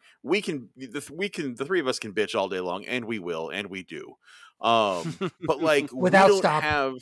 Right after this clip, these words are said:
Speaker 1: yeah, we don't have the experience that you do, though. So, like, how would you sum this up in, in several sentences?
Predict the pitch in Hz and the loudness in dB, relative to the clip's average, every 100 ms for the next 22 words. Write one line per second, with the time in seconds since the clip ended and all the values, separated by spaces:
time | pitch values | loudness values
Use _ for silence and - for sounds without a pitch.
0 | - _ 127 104 143 240 196 185 151 120 | -16 _ -4 -2 0 0 -2 -6 -8 -8
1 | - - - 127 123 117 110 - 98 87 | -10 -10 -4 -2 -2 -4 -6 -10 -10 -12
2 | 90 104 92 87 85 - 110 110 - _ | -12 -10 -10 -10 -8 -6 -2 -2 -4 _
3 | _ _ - 233 262 170 135 156 - 135 | _ _ -2 0 2 -2 -2 -4 2 2
4 | 113 107 - 107 101 98 117 117 113 139 | 2 -4 -2 -2 -2 -8 -8 -8 -2 -2
5 | 110 98 - 113 90 92 87 87 - | -2 -4 -8 -8 -8 -12 -10 -6 -6